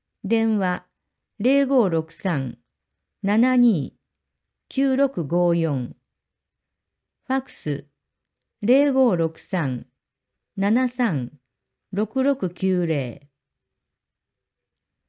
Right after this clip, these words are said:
キラ支所、住所、郵便番号、四四四の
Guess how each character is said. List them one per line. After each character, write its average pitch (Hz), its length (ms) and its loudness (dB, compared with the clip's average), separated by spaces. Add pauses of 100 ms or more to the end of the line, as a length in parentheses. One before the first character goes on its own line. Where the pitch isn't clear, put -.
(640)
キ 233 100 -2
ラ 262 180 0
支 254 180 -4
所、 160 360 -6 (800)
住 214 280 -2
所、 139 420 -8 (760)
郵 269 240 0
便 254 300 2
番 202 260 0
号、 131 380 -6 (800)
四 262 340 4
四 247 280 2
四 185 280 -2
の 131 240 -4